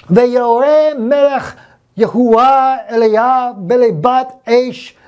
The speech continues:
mitoch Hai Sinai, or Hai Sinai.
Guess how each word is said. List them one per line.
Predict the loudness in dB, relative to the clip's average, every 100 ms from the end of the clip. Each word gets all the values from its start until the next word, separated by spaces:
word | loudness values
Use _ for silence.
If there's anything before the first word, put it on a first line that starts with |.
| -4
mitoch | -2 -2 0 0 -2
Hai | -2 -2
Sinai, | -2 -2 -2 0 0 -2 -6 -10 -16 _ _ _ _ -12
or |
Hai | -6 -2 -2
Sinai. | -4 -6 -4 -4 -4